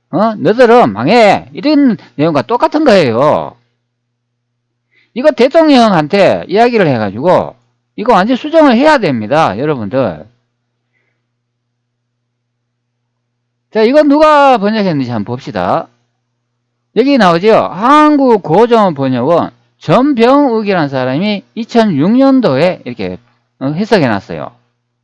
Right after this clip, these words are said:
자, 병자호란을 이렇게 검색을 해보면 다 이렇게 설명을 해요.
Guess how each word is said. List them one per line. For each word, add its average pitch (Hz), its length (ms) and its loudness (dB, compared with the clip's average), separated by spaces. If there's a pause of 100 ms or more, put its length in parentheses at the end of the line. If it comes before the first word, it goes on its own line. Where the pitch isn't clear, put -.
(840)
자, 202 140 -4
병자호란을 240 1000 2
이렇게 170 240 -6
검색을 151 420 -4
해보면 101 540 -6
다 131 180 -4
이렇게 233 300 0
설명을 127 380 -4
해요. 87 440 -10